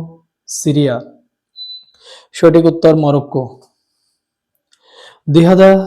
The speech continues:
ছাব্বিশ সালে ফিফা বিশ্বকাপ ফুটবল টুর্নামেন্টের স্বাগতিক দেশ কোনটি? কানাডা, মেক্সিকো, যুক্তরাষ্ট্র, উপরের সবগুলো? সঠিক উত্তর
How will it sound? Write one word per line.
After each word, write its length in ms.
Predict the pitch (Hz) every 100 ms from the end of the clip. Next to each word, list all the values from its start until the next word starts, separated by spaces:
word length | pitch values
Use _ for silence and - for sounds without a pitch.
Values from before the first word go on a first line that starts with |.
| - -
ছাব্বিশ 300 | 143 151 160
সালে 240 | 180 151 131 165 - _ _ _
ফিফা 320 | - 151 185 170
বিশ্বকাপ 480 | 160 - 165 165 160
ফুটবল 300 | 160 151 160 160
টুর্নামেন্টের 580 | 151 151 160 156 156 160 - _ _ _
স্বাগতিক 600 | - 151 160 156 165 147
দেশ 220 | 151 151 - _ _ _
কোনটি? 340 | - 165 135 123 123 _ _ _ _ _ _ _ _ _ _ _
কানাডা, 360 | 147 156 170 180 - - _ _ _ _ _
মেক্সিকো, 520 | 147 139 - 165 175 170 165 _ - _ 147
যুক্তরাষ্ট্র, 640 | 147 147 165 160 156 180 180 175 - - -
উপরের 340 | 151 156 160
সবগুলো? 500 | 160 160 139 143 127 127 - _ _ _ _ _ _ _
সঠিক 380 | - 175 175 170
উত্তর 300 | 175 - 170